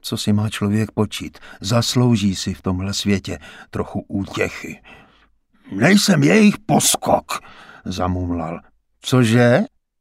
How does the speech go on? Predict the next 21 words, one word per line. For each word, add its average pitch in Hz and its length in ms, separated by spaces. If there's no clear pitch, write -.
nerozuměl 107 680
barman, 107 460
který 98 340
mu 107 140
už 117 280
naléval 104 760
dalšího 98 500
panáka. 101 580
Retvenko 117 480
přezíravě 120 720
mávl 113 380
rukou. 104 440
Tahle 98 300
osoba, 98 640
tahle 90 460
obyčejná 104 640
lůza 120 640
to 107 220
nemůže 110 540
nikdy 104 300
pochopit. 110 680